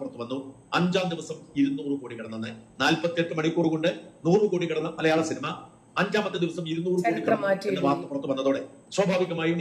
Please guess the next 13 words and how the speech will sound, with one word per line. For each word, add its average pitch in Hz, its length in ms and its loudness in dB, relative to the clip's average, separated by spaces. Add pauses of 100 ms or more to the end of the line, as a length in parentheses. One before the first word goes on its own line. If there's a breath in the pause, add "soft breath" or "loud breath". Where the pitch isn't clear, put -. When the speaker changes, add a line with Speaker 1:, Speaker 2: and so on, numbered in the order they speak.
Speaker 1:
മലയാള 175 200 2 (100)
സിനിമ 156 140 -6 (380)
അഞ്ഞൂറ് 196 400 2
കോടിയെങ്കിലും 165 400 -2 (120)
നേടും 156 300 0 (200)
എന്നായിരുന്നു 139 400 2 (400)
ചിലരുടെയെങ്കിലും 143 520 -2 (140)
അവകാശവാദം. 113 540 -4 (640)
എന്നാൽ 147 160 6
ഇതൊക്കെ - 260 -4
പച്ചക്കള്ളമാണെന്നും 151 800 0 (500)
ഈ 139 100 6
സിനിമയെ 156 320 2